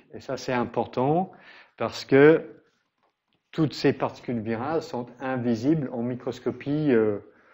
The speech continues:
photonique ou, euh, simplement optique. D'accord ? Donc, il faut utiliser de la microscopie électronique à transmission pour les voir. Et plusieurs familles virales,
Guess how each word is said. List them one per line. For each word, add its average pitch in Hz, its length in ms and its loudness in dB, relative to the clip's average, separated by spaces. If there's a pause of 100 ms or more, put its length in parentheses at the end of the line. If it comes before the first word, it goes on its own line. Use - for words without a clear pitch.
(200)
photonique 139 720 -2
ou, 131 260 0
euh, 110 60 2
simplement 127 640 -6
optique. - 480 -10 (280)
D'accord ? 135 420 -10 (680)
Donc, 120 220 -4
il 127 120 0
faut 156 320 8
utiliser 139 380 0
de 131 60 -2
la 123 60 0
microscopie 127 760 -6 (100)
électronique 139 760 -4
à 120 80 -10
transmission 123 640 -6
pour 147 160 2
les 139 80 2
voir. 120 380 -6 (1200)
Et 127 240 -2
plusieurs 156 680 2
familles 135 360 2
virales, 120 540 0